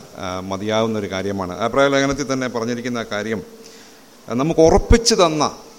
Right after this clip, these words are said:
ഉറപ്പിച്ചു തന്നെന്ന് പറഞ്ഞിരിക്കുന്ന കാര്യമാണ്. പല കാര്യങ്ങളും നമ്മൾ വിശ്വാസത്തിലേക്ക്, ജീവിതത്തിലേക്ക് കടന്നു വന്നപ്പോൾ നമുക്ക് ആദ്യം ഉണ്ടായിരുന്ന സന്തോഷം, ആ, ആദ്യമുണ്ടായിരുന്ന, ആ, ഉറപ്പ്, ആ കാര്യങ്ങൾ ഉറപ്പിച്ചു തന്നതുമായ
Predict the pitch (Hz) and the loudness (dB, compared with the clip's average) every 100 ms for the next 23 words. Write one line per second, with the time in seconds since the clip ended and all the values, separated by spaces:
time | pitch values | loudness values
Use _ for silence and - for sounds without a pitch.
0 | - - - 120 127 131 - 170 180 147 | -20 -20 -8 -4 -4 -4 -6 -2 0 0
1 | 139 139 135 120 120 117 117 110 110 107 | 0 -2 0 0 0 -2 -2 0 2 0
2 | 101 110 107 107 107 113 113 110 110 110 | 0 0 0 0 0 0 -2 -2 -4 -6
3 | - 117 120 113 117 110 113 107 110 113 | -2 -2 -2 -2 0 2 2 2 0 2
4 | 117 110 107 110 104 104 110 98 - - | 2 2 0 0 -2 -2 0 -2 -2 -14
5 | - - - - - - 107 110 107 110 | -20 -20 -20 -20 -18 -6 -2 0 2 2
6 | 110 110 110 107 110 110 110 120 - 139 | 0 4 4 2 -2 -2 2 2 0 -6
7 | - - - - - - - - - - | -12 -20 -20 -20 -20 -20 -20 -20 -10 -4
8 | 104 98 101 87 107 110 107 110 110 110 | -2 0 0 0 0 2 4 4 4 2
9 | 110 101 95 104 104 110 120 123 127 - | 0 0 -2 -2 -2 0 -2 0 0 -2
10 | - - - - - 123 120 127 131 110 | -12 -20 -20 -20 -4 -2 2 2 2 -2
11 | 87 120 147 - 196 190 160 151 147 151 | -4 -4 -4 -4 -4 -2 0 0 2 4
12 | 147 147 151 160 | 4 4 2 0